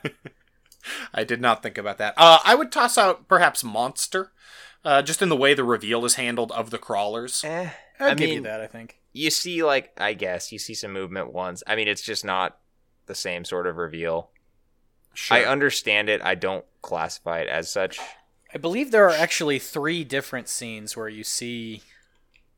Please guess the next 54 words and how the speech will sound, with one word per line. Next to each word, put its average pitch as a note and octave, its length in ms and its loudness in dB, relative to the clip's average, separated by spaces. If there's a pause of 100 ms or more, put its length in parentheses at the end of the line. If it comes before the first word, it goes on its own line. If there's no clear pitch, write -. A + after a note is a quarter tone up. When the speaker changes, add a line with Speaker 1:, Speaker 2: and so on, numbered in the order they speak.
(1000)
Speaker 3:
in-, D3+ 120 0
Speaker 2:
But - 100 2
Speaker 3:
unless F3 160 8
Speaker 2:
it's C3+ 60 6
Speaker 3:
you're C3+ 80 8
Speaker 2:
not F#3 80 10
Speaker 3:
talking F3+ 40 8
Speaker 2:
a E3 100 8
Speaker 3:
about D3+ 60 8
the D3 40 2
Speaker 2:
pro-, A#2 40 4
Speaker 3:
one D3 100 6
Speaker 2:
it's C#3+ 40 -2
Speaker 3:
where A#2 80 6
Speaker 2:
not A2+ 60 6
Speaker 3:
it's G#2+ 80 0
Speaker 2:
a D3 40 -2
Speaker 3:
drinking A#2 180 -2
water. F#2+ 260 4
Speaker 2:
progressive, E2+ 420 -6 (440)
it's - 180 -6
not G#2 140 2
a F#2+ 40 -2
progressive E2 680 -6
reveal. C#2 520 -12 (420)
Speaker 3:
It A3 140 0
is. E3 500 -2
You E3 220 -6
see - 220 0
Speaker 1:
It A3 40 4
Speaker 2:
Not G3 140 0
really. A#3+ 260 4
Speaker 1:
drools. A3+ 320 4 (200)
You, F#3+ 140 0
yeah, F3+ 240 6
right. F#3 340 4
First, B3+ 320 2
it's - 100 -6
right D#3+ 260 6
up F3 140 4
in E3+ 60 -4
front F3 160 2
of E3 40 -2
the D#3 60 -6
camera E3 380 2
and A#2 100 -2
drooling D3 560 -6
in B2+ 140 -6
the A2 60 -6
foreground, D3+ 680 -4 (100)
all A2+ 200 -4
blurry, C3+ 380 -6 (920)
and A#2+ 160 -8
then, B2+ 520 -2